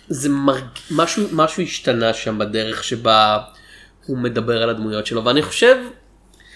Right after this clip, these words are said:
שהעיקר הוא זה שטרנטינו המוקדם, אני לא אגיד שהוא א-מוסרי, אבל היצירות שלו הן מאוד כזה עסוקות ב-,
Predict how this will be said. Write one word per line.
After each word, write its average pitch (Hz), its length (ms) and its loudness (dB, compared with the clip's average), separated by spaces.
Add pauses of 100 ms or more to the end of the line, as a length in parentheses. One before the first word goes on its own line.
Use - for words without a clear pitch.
(200)
שהעיקר 143 680 4
הוא 151 540 0
זה 127 180 -4
שטרנטינו 131 1000 0
המוקדם, 131 840 -2 (760)
אני 127 140 2
לא 185 120 6
אגיד 214 200 0
שהוא 123 300 -2
א-מוסרי, 156 600 -2 (760)
אבל 127 420 4
היצירות 127 500 0
שלו 170 140 2
הן 151 80 2
מאוד 131 220 2
כזה 127 180 2
עסוקות - 440 -4
ב-, 120 220 0